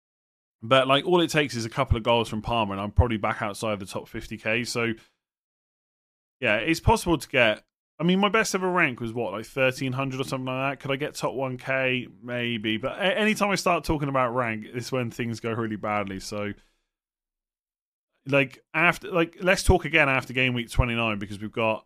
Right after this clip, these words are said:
a double, a blank, possibly a chip, got another double, we've got another blank, possibly another chip, right? Could be wild card and free hit,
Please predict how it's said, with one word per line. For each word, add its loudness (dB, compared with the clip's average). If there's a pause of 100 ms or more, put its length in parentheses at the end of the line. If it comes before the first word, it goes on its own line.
a -8
double, 4 (180)
a -14
blank, -2 (380)
possibly -2
a -2
chip, -4 (180)
got -8
another -2
double, 0
we've -8
got -6
another -2
blank, -6 (380)
possibly -4
another 0
chip, -4
right? 0
Could -12
be 0
wild -4
card -2
and -4
free -6
hit, -4